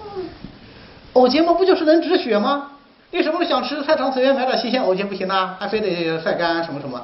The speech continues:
我说：“啊，不行，啊，一定要藕节。”后来我爸说：“藕节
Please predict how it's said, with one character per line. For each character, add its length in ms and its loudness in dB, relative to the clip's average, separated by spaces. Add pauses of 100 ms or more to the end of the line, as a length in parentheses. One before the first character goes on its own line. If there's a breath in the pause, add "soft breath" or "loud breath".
我 40 -8
说 100 -8
：“啊， 220 -6
不 100 0
行， 200 0 (640 loud breath)
啊， 100 -2
一 40 0
定 100 0
要 120 4
藕 80 0
节。” 240 -6 (200)
后 80 -2
来 100 0
我 120 -4
爸 180 0
说 260 -4 (600 loud breath)
：“藕 220 2
节 600 2